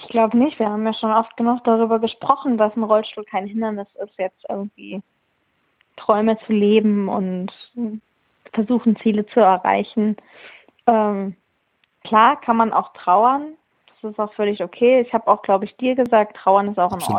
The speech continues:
Speaker 1: Ordnung. Ähm, das sag ich auch, das sag ich auch immer noch. Und das ist auch, glaub ich, notwendig, um es zu schaffen, auf lange Dauer gesehen, mit so einem Kapitel abzuschließen, weil man als Querschnittgelähmter in der Tat nicht mehr dahin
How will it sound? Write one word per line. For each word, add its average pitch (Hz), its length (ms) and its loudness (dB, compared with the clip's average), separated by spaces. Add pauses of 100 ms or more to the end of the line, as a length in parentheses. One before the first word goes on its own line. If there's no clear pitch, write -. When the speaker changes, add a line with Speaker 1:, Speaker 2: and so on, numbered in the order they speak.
Speaker 1:
Ordnung. 302 140 -10 (840)
Ähm, 214 280 0
das - 80 -16
sag 196 160 2
ich - 100 -10
auch, 175 140 -6 (280)
das 202 140 -12
sag 208 160 4
ich 214 140 0
auch 180 120 0
immer 214 180 2
noch. 233 140 2
Und 208 100 2
das 214 120 -2
ist 247 100 -4
auch, 254 120 4
glaub 226 180 4
ich, 202 100 0
notwendig, 294 720 -2
um 240 340 2 (720)
es 233 220 2
zu 262 100 -2
schaffen, 285 400 0
auf 180 220 2
lange 185 240 0
Dauer 175 300 2
gesehen, 180 400 -8
mit 180 200 -8
so 190 60 -6
einem 202 120 -2
Kapitel 202 420 -4
abzuschließen, - 840 -8 (120)
weil 196 480 0 (920)
man 208 180 0
als 190 180 2
Querschnittgelähmter 208 720 0
in 185 80 -2
der 180 120 2
Tat 214 320 0
nicht 214 180 -2
mehr 185 120 0
dahin 202 340 0